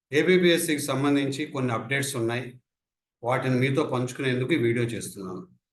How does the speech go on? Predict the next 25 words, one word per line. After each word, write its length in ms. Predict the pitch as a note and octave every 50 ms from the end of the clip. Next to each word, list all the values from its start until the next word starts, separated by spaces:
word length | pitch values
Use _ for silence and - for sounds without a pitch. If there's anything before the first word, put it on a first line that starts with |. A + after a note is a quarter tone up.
| _ _ _ _ _ _ _ _ _ _ _ _ _ - C3
మొదటి 280 | C#3+ D#3+ G3 F#3 G3
అప్‌డేట్ 320 | G3 F#3 - E3+ E3+ E3 E3
ఏంటంటే, 380 | D#3+ D#3 D3+ D3 C#3+ D3 F3+
మీ 120 | F3 D#3+ C#3
అందరికీ 360 | C3 C3 C3+ D#3 D3+ D3 D3+
బహుశా 280 | B2+ A#2+ B2 B2 C#3+
తెలిసే 340 | C3 - B2 A#2 A2+ - C#3
ఉంటుంది, 440 | C3 B2 A#2 A2+ A#2 A2 A2+ A#2 C3+ D3 - - - _ _ _ _ _ _ _ _ _ _ _ _ _ _ _ _ _ C#3
గ్రూప్ 240 | D3 E3+ F3+ F3 F3+
వన్ 300 | F3+ E3+ E3 D#3+ D3 C3+
మెయిన్స్ 400 | C3+ C#3+ D#3+ F3 - - - -
పరీక్షని 680 | B2 B2+ B2+ - - - A#2+ A#2 A#2+ A#2 - - - - _ _ _ _ _ _ _ _ _ _ _ _ _ _ _ _ _ _ _ _ _ _ _ _ _ _ _ _ -
కొంతకాలానికి 840 | C#3+ D3+ F3 F3+ F#3 F3 D3+ D3+ D3+ D#3 E3 D#3+ E3 F3 - -
పొడిగించారు. 600 | C3+ C3+ C3+ C#3 C#3+ C#3 - - A#2+ G2+ F#2 F#2 - C3+
కొంతకాలం 480 | C3+ C#3+ D#3 E3 D3 D#3 D#3 D3+ D3+ D3
అనే 140 | C#3+ C#3+ C#3+ C#3+
పదం 260 | C3 B2 C#3 C#3+ C#3+
ఎందుకు 220 | C3+ C3+ C#3+ C3+
వాడాను 420 | C3 B2+ B2+ B2 B2+ B2 A#2+ A#2+ A#2
అంటే, 260 | A2 A2 C#3 C#3+ B2 G2 G2 G#2+ - - - _ _ _ _ _ _ _ _ -
నిర్దిష్టంగా 680 | C3 C3+ C#3 C3 D#3+ E3+ E3 - - E3 D3+ D3+ D#3 D#3
వాళ్ళ 180 | C#3 C3 B2
సమయాన్ని 480 | A#2+ - B2 A#2+ C3 C3+ C3+ C#3 C#3+ C#3 B2+
చెప్పట్లేదు 400 | A2 - - A#2+ A#2 - F#2 F2+
కనుక. 220 | F2+ F2 - -